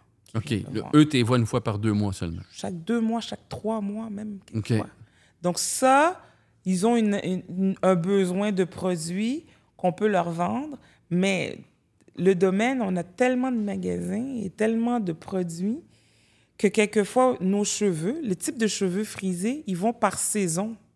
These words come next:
Speaker 1: ou par humeur ou par changement hormonal ou par changement de, de, de vie ou je sais pas. Alors, tu peux leur donner un produit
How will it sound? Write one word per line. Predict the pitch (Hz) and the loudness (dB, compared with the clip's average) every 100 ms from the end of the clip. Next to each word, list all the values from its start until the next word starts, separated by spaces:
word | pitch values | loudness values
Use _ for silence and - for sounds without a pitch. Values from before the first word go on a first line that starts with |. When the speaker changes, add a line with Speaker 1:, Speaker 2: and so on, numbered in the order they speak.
| _ _ _ _ | _ _ _ _
Speaker 1:
ou | 208 | -2
par | 180 214 208 196 | 0 2 2 0
humeur | 185 170 240 208 151 - _ _ | 2 2 0 -4 -10 -14 _ _
ou | 175 | -8
par | - 196 | -4 -4
changement | - 214 185 175 214 | -2 0 0 2 2
hormonal | 233 170 175 175 170 208 269 185 175 - - - - | 2 0 0 0 -2 -4 -4 -6 -8 -12 -20 -14 -10
ou | |
par | 175 226 208 - | -4 0 0 0
changement | - 208 185 185 208 247 | 0 0 0 0 0 0
de, | 196 180 | 0 0
de, | 160 165 | 0 0
de | 156 156 | 0 0
vie | 156 147 135 160 269 262 | 0 -2 -6 -2 0 2
ou | 175 | 0
je | 156 | -2
sais | 156 165 | -2 -2
pas. | 180 208 - - - _ | -2 -4 -6 -20 -20 _
Alors, | - 190 202 - - _ | 2 2 2 -2 -12 _
tu | - | -12
peux | - 294 | 0 4
leur | 269 214 | 4 4
donner | 202 208 | 2 4
un | 240 220 | 4 2
produit | 185 - 196 175 180 220 240 240 233 | 0 -2 0 0 -2 -2 0 -2 -8